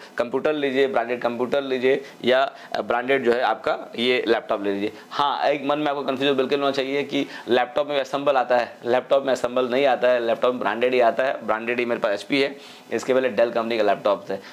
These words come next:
तो जो माँ बाप, बहुत सारे लोग मुझे phone करते रहते हैं, नंबर दे करके कहते हैं कि हमको कंप्यूटर लैपटॉप, अ, ख़रीदना है, तो इस वीडियो को वो देखे होंगे पूरा, तो उनको basic information मिल चुका हो कि बच्चों के लिए, घर के लिए,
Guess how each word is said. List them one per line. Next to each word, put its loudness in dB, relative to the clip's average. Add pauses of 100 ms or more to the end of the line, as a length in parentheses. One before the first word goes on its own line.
(100)
तो 4
जो 2
माँ 2
बाप, 4
बहुत 4
सारे 2
लोग 0
मुझे 0
phone 0
करते 2
रहते 2
हैं, 4
नंबर 2
दे 2
करके -2
कहते -2
हैं -2
कि -2
हमको -2
कंप्यूटर 0
लैपटॉप, -2
अ, 4
ख़रीदना 0
है, -4 (280)
तो 0
इस 0
वीडियो 2
को 2
वो 0
देखे 0
होंगे 0
पूरा, 2
तो -2
उनको 0
basic 2
information 0
मिल -2
चुका 0
हो 2
कि -4
बच्चों -2
के 2
लिए, 2
घर -6
के -4
लिए, -2